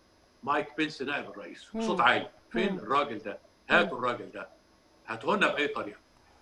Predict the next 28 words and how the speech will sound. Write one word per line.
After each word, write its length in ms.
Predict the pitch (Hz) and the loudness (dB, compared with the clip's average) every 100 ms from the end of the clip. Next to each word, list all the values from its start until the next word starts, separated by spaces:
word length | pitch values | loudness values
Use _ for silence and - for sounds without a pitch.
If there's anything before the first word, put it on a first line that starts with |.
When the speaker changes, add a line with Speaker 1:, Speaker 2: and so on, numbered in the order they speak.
| - 214 | -10 -4
Speaker 1:
هنا 360 | 247 208 196 135 | 0 0 -2 -4
مايك 340 | 156 170 - | -2 -2 -4
بنس 260 | 190 208 - | -6 -6 -6
كان 340 | 160 170 160 - _ - | -4 -4 -6 -14 _ -12
مع 340 | 113 139 143 | -4 -2 -2
زوجته 520 | 120 110 117 151 156 143 | -2 -2 -2 -4 -6 -4
وابنته 520 | 117 120 156 170 165 | -6 0 -2 0 -2
بيحضروا 400 | 139 127 147 131 | 0 0 0 0
الجلسة، 420 | 107 135 - 190 185 - - _ _ 110 | 0 -2 -4 -6 -6 -10 -20 _ _ -4
وأيضًا 720 | 127 127 170 190 165 156 151 - | -2 0 4 4 4 2 0 -8
ربما، 380 | 117 120 151 147 147 - _ _ - | -8 -2 2 2 0 -8 _ _ -4
آه، 160 | 120 120 _ _ _ 120 120 | -4 -4 _ _ _ -8 -4
آه، 220 | 117 - | -4 2
هنا 220 | 151 151 | 2 4
ده 220 | 127 - 135 | 2 0 -2
أفزعه، 460 | 123 139 104 - - - - - - | 2 4 4 4 -6 -20 -20 -20 -16
لأن 260 | - 131 127 | -6 -4 -2
مايك 340 | 143 175 175 | 0 0 -2
بنس 240 | 170 170 | -6 -6
الحقيقة 260 | - 151 143 | -4 -2 0
رفض 380 | 135 - 170 - - | 2 2 2 0 -10
الاشتراك 440 | 113 - 131 147 | -14 -8 -4 -4
في 60 | - | -2
الانقلاب 580 | 117 117 123 143 - - - - _ - | -2 -2 2 4 4 -2 -20 -20 _ -10
اللي 120 | 113 | -4
عمله 260 | 117 131 107 | 0 0 -2
ترامب، 380 | - 131 170 - - - - _ _ _ | 2 4 4 -2 -18 -20 -20 _ _ _
وبالتالي 920 | 120 120 120 - 190 202 196 175 175 | -8 -2 -4 -2 4 6 6 4 2